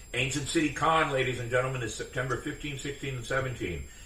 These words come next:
Captain William Mayhem will be, be there, and they're actually giving me an opportunity to do a seminar. I can only do a one-hour seminar, though, so it's going to be mostly a question and answer thing, but we'll see how it goes.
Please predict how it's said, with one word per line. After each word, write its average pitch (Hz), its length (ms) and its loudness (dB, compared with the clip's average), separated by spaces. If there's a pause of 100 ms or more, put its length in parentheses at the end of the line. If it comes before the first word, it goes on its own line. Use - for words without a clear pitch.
(120)
Captain 101 340 0
William 120 320 2
Mayhem 123 340 2
will 101 100 -2
be, 101 320 -2
be 101 140 0
there, 104 280 2
and 104 160 0
they're 107 100 2
actually 123 320 0
giving 117 240 -2
me 117 140 -2
an 110 80 -2
opportunity 117 680 -2
to 113 120 -10
do 117 220 0
a 117 140 0
seminar. 117 720 0 (380)
I 160 80 -2
can - 160 -4
only 104 220 -2
do 104 180 2
a 98 60 6
one-hour 123 580 4
seminar, 92 540 0
though, 95 220 2
so 98 200 -2
it's 92 140 -6
going 101 240 -4
to - 60 -8
be 101 120 -4
mostly 101 400 -2
a 90 60 -2
question 98 420 -4
and 95 120 -4
answer 92 340 -4
thing, - 280 -6
but 85 120 -4
we'll 85 100 -6
see - 160 -6
how 85 200 -2
it 82 100 -4
goes. 82 360 -2